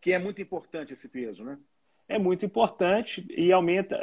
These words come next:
Speaker 2: as pessoas que têm o pai ou irmão com câncer de próstata, eles vão ter uma chance aumentada. O irmão, por exemplo, é cinco vezes mais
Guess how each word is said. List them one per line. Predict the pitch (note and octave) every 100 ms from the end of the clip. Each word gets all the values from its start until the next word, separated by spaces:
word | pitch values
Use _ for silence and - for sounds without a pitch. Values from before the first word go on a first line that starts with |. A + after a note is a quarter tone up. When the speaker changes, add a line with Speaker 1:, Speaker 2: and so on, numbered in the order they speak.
| D#3+
Speaker 2:
as | D#3 -
pessoas | E3 - G#3+
que | -
têm | F#3 F#3 F3 -
o | D#3
pai | - F3 F3 E3
ou | D#3
irmão | C3+ C3+ C#3+ D3+ B2 _ _
com | - C#3
câncer | - C#3+ D3+
de | D#3+
próstata, | - D#3+ F3 - -
eles | F#3
vão | F3+ F3+
ter | - E3
uma | F3+
chance | - - D#3+ F3
aumentada. | F3+ G3 F3+ D3+ B2+ -
O | D#3 D#3
irmão, | C3+ C#3+ D#3
por | E3 E3+
exemplo, | D3+ F#3+ G#3
é |
cinco | - - G#3+ G3
vezes | D#3+ F3+ E3 D#3+
mais | E3+ E3+ F#3+ G3+ -